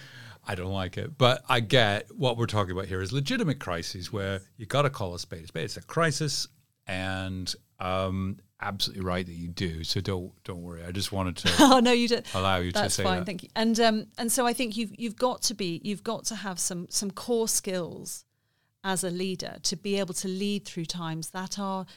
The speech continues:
Speaker 2: distinctly, what was the phrase you used, Banny?
Speaker 1: Yeah, yeah.
Speaker 2: You know?
Speaker 1: Uh, brittle, anxious, nonlinear, incomprehensible.
Speaker 2: Yeah, and
Speaker 1: Yeah.
Speaker 2: those, and,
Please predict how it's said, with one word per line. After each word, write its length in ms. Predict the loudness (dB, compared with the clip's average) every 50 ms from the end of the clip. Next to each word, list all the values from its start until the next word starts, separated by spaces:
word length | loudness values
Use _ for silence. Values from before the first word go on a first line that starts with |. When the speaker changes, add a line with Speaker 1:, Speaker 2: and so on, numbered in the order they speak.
| -12 _
Speaker 2:
distinctly, 540 | -2 0 0 0 0 0 -2 -2 -4 -4 -4
what 140 | -4 -4
was 100 | -4 -6
the 100 | -6 -6
phrase 360 | -6 -4 -4 -4 -4 -2 -2 -2
you 60 | -2
used, 200 | -2 -2 -4 -4
Banny? 460 | -6 -6 -4 -4 -4 -4 -6 -8 -10 -10 _
Speaker 1:
Yeah, 460 | 2 4 4 6 6 4 4 2 0 -2 -6 _
yeah. 280 | -2 0 2 2 2 2
Speaker 2:
You 60 | 0
know? 220 | 0 0 2 4 4
Speaker 1:
Uh, 100 | 4 4
brittle, 420 | 2 2 4 4 6 6 4 2
anxious, 360 | 2 0 0 -2 -2 -4 -6 -4
nonlinear, 720 | -2 -2 -2 -2 -2 -2 -2 -2 -2 -4 -4 -6 -6 -8 -10 -14
incomprehensible. 920 | -14 -12 -10 -8 -8 -6 -6 -6 -8 -6 -6 -8 -8 -10 -12 -12 -8 -2
Speaker 2:
Yeah, 360 | 2 2 4 4 4 2 2 4
and 140 | 6 8
Speaker 1:
Yeah. 80 | 10 10
Speaker 2:
those, 140 | 10 10 8
and, 180 | 4 4 4